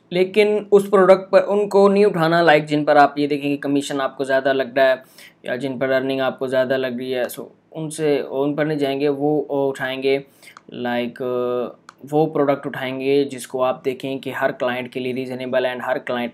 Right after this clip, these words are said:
ईजीली उसको परचेज कर सकता है, जिससे आपकी सेल्स भी ज़्यादा हो सकती हैं। So आप लोग वो प्रोडक्ट उठाएंगे, ये नहीं देखेंगे कि उस प्रोडक्ट की इतना कमीशन है, जैसे इस पर बारह डॉलर का कमीशन है।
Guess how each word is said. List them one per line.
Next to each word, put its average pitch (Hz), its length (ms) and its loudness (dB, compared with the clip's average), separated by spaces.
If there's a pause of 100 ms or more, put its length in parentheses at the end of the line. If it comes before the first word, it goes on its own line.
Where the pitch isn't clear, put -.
ईजीली 139 320 -4
उसको 123 200 -10
परचेज 120 400 -10
कर 131 180 -8
सकता 127 340 -6
है, 135 160 0
जिससे 127 280 -12
आपकी 120 300 -8
सेल्स 151 340 -6
भी 147 140 -6
ज़्यादा 123 280 -2
हो 123 120 -4
सकती 120 340 -12
हैं। 120 120 -12 (400)
So - 80 -8
आप 123 200 -6
लोग 123 260 -6
वो 127 120 -8
प्रोडक्ट 113 360 -10
उठाएंगे, 101 380 -18 (360)
ये 135 120 -6
नहीं 135 120 -2
देखेंगे 123 420 -6
कि 120 120 -12
उस 123 160 -8
प्रोडक्ट 123 380 -8 (160)
की 127 280 -10
इतना 123 260 -10
कमीशन 123 420 -10
है, 117 120 -6
जैसे 120 220 -8
इस 120 100 -10
पर 123 100 -10
बारह 120 300 -4
डॉलर 120 320 -4
का 120 120 -20
कमीशन 120 460 -10
है। 120 160 -10